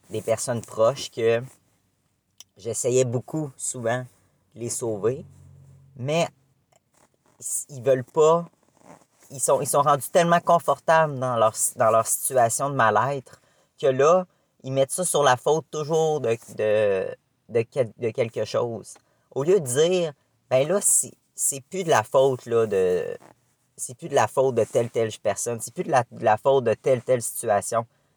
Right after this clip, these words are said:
C'est de ma faute, c'est moi qui change rien. C'est moi qui, tu sais, je vais, je vais prendre moi comme exemple parce que dernièrement, j'ai fait beaucoup de changements. Puis, je pense que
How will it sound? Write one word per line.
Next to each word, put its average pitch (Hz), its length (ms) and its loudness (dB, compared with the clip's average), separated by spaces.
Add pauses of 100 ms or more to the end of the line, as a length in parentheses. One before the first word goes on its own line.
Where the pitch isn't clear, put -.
(200)
C'est - 240 -2
de 170 60 0
ma 151 180 4
faute, 170 380 0
c'est 156 180 -2
moi 165 340 2
qui 151 180 -10
change 123 420 -2
rien. 117 380 -4 (500)
C'est - 260 -6
moi 165 280 2
qui, 180 120 -16
tu - 160 2
sais, 208 120 4 (260)
je - 140 -2
vais, 123 120 6
je 123 120 0
vais 120 60 4
prendre 156 280 2
moi 139 200 4
comme 120 180 0
exemple 110 340 0
parce 117 220 0
que 117 180 -4 (520)
dernièrement, 120 600 0
j'ai 131 140 -2
fait 127 140 -4
beaucoup 127 260 -12
de - 60 -14
changements. 123 440 -4 (460)
Puis, 135 420 -8
je - 80 -14
pense 127 280 0
que 113 220 -2